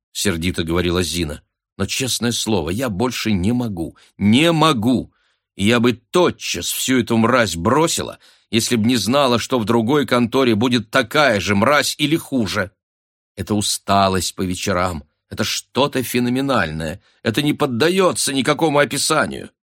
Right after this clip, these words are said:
Куда я сейчас гожусь? У меня так хребет ломит от машинки, что хочется выть.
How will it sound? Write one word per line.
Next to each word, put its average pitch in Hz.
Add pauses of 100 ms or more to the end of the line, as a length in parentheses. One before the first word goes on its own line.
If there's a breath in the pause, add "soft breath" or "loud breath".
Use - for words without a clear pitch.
(520)
Куда 127
я 110
сейчас 110
гожусь? 98 (600)
У 92
меня 120
так 190
хребет 135
ломит 110
от 104
машинки, 107
что -
хочется -
выть. 165